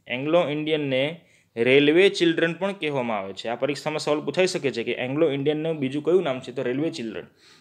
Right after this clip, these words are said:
કારણ કે તેમને, તેમની આખી પ્રજાની, મોટે ભાગની પ્રજાતિ રેલવેમાં તેમણે પોતાનું જોબ કરી છે. ક્યારથી? તો અઢારસો સત્તાવન પછીના સમયથી.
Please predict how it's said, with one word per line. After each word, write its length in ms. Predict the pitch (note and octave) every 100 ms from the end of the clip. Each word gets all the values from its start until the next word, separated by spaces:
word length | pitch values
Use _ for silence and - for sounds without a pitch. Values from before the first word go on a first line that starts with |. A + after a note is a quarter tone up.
| _
કારણ 200 | D3+ F3+
કે 100 | F#3+
તેમને, 440 | G3 F3 F#3 G3 F#3+ - _ -
તેમની 180 | D#3+ F#3
આખી 220 | E3 A3
પ્રજાની, 380 | F#3+ E3+ F3+ F#3+
મોટે 300 | D#3 C#3+ G#3+
ભાગની 240 | G3 F#3+
પ્રજાતિ 640 | E3 D#3+ D3+ C#3+ D#3 D3+ - _ -
રેલવેમાં 580 | B2+ D3 F3+ E3+ E3+ D#3+
તેમણે 560 | C#3+ C#3 C#3+ C#3 C3 - -
પોતાનું 680 | C#3+ D3 D3 D3 D3 C3+ B2
જોબ 240 | C3 C3+
કરી 220 | C#3 C#3+
છે. 180 | C#3+ G3 A3+ _ _ _ _
ક્યારથી? 340 | D#3+ F3 F3 F3
તો 80 |
અઢારસો 320 | D3+ C3 D3 E3+
સત્તાવન 400 | C#3 - E3 D#3+
પછીના 320 | C#3 E3+ F3
સમયથી. 460 | F3 C3+ C3+ A2